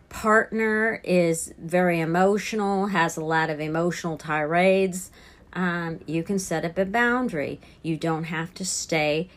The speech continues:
to listen to it. You could set limits, so to speak. The idea of a boundary is being able to identify where your limits are.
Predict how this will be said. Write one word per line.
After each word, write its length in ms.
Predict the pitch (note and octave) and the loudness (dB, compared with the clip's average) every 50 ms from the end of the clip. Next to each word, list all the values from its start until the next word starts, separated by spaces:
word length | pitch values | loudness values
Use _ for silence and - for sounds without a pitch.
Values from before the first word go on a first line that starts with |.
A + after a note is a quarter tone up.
| - - - - _ - | -20 -20 -20 -20 _ -10
to 160 | - - A3 | -6 -4 -2
listen 500 | G3+ G3+ A3+ C4 C4+ - - C4+ A#3 G#3 | 0 4 4 2 2 2 -2 -2 -2 -2
to 280 | - - - - - - | -2 -2 -4 -6 -6 -6
it. 200 | D2 - - - - - - - | -8 -10 -12 -16 -20 -20 -14 -6
You 160 | - D#3+ D#3+ | -2 -2 -2
could 240 | D#3 - G3 F#3 F3+ | -2 -2 -4 -2 -2
set 420 | - - - G3+ F#3 F#3 - - | -4 -4 0 0 0 0 0 -2
limits, 500 | F#3+ F#3 G3 A3 B3 B3 A#3+ F#3+ - - | -2 0 2 2 2 2 2 0 0 -2
so 220 | - - - D#3+ C#3+ | -4 -2 0 0 -2
to 80 | - | -2
speak. 360 | D3 - - - D3 C#3 - - | -4 -6 -6 -6 -6 -6 -4 -2
The 100 | G3 D#3+ | -2 0
idea 320 | F3 A#3 B3 C#4 F4 G4+ | 2 2 2 2 0 0
of 40 | F#4+ | 2
a 100 | G4+ D4 | 0 0
boundary 480 | - - F#3+ F3+ F3+ F3+ F#3 F#3 F#3 | 2 2 4 4 4 4 4 2 2
is 120 | F3 E3+ - | 0 -2 -2
being 260 | - G3+ G#3 A3 A3 | -2 0 0 2 2
able 280 | A3 G#3+ G#3 G3 G3+ F#3 | 2 0 0 0 -2 -2
to 280 | F#3+ F#3 - - - | -2 -2 -4 -2 -2
identify 800 | E3+ F3 E3 E3 F3 F3 D#3+ E3+ E3+ F3 - - E3 D3 D3 D3 - - - - - - | -2 -2 -2 -2 -2 -2 -2 -2 -2 -4 -4 -4 -2 -2 -2 -2 -4 -8 -14 -20 -16 -10
where 480 | - E3+ F3 F#3+ F#3+ F#3 F#3+ F#3+ F#3+ G3 | -4 0 2 4 6 6 6 6 4 4
your 460 | F#3 F3+ F3 E3 E3 D#3+ D#3+ E3 D#3 | 2 0 0 2 2 2 2 2 0
limits 580 | D3+ D3+ D3+ D3+ D3+ D3+ D3 - - - - - - - | -2 -2 -4 -2 -2 -4 -4 -6 -8 -12 -12 -12 -8 -6
are. 480 | D#3+ D3 C#3 - - - - - - | -4 -4 -4 -4 -6 -8 -8 -10 -14